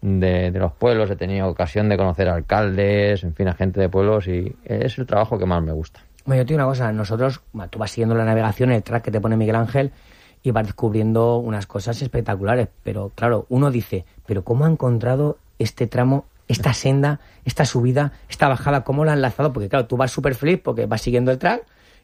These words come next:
Speaker 2: y parece un circuito diseñado perfecto. Pero claro, ahí está.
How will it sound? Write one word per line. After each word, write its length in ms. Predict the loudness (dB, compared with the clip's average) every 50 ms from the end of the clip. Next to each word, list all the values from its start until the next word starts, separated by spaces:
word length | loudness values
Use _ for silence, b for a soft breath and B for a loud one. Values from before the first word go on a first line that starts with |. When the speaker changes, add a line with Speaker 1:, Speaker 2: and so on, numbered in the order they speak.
| b _ _
Speaker 2:
y 80 | -6
parece 300 | -4 -2 -4 -4 -2 -2
un 80 | -4 -2
circuito 400 | -2 -4 -2 -2 -2 0 0 0
diseñado 500 | 0 0 -2 -2 -2 0 0 0 0 0
perfecto. 480 | 0 -2 0 0 0 0 0 -2 -2 B B B B B
Pero 140 | -4 -2 0
claro, 180 | 2 2 2 2
ahí 80 | 2
está. 360 | 0 0 -2 -4 -4 -6 -6